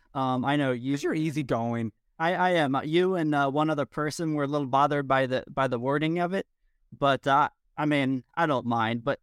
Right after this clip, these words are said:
Speaker 1: that crowd, man, it was electric from the beginning until about the third minute. But we'll get into that. <laughs> But how, before the game,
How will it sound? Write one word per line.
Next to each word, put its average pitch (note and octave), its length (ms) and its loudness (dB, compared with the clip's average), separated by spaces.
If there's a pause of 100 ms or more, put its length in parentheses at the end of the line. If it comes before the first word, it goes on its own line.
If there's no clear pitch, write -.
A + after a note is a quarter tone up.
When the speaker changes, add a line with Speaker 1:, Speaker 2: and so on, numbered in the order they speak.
(180)
Speaker 1:
that F#3 240 -2
crowd, B2+ 460 2
man, A#2+ 300 -2
it D#3+ 100 -2
was D#3+ 220 -4
electric A#2+ 680 0
from C3+ 200 0
the A#2+ 120 0
beginning A#2 760 -2 (600)
until D3 240 2
about D3 400 4
the C3 140 -8
third B2+ 280 -2
minute. G#2+ 300 -4 (200)
But D#3 220 -4
we'll D#3+ 120 0
get D3+ 160 2
into C3 120 -2
that. G2+ 240 -6 (260)
<laughs> D#3+ 80 -10 (520)
But C#3+ 420 0 (380)
how, - 300 -8
before G#3 380 -2
the G3 140 -2
game, F3 540 -2